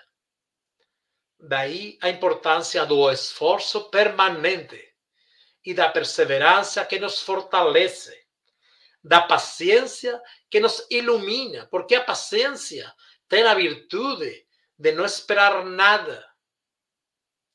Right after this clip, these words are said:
abraçar tudo e responder com gratidão por tudo aquilo que vamos recebendo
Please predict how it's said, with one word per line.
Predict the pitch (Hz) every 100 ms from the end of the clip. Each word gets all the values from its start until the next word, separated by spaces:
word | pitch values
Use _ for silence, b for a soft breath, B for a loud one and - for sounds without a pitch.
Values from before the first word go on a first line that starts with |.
| _
abraçar | 165 165 165 - 202 - -
tudo | 190 185 214 233 240 - _ _ _ _
e | 202
responder | 196 214 - 214 202 196 202 -
com | 190 180
gratidão | 190 190 185 143 147 165 190 233 _ b b _ -
por | 226 247 247 - _ _ _ _ _
tudo | 294 294 233
aquilo | 170 - 196 175 151
que | 156
vamos | 127 160 170 139
recebendo | 131 156 - 127 127 147 135 135 147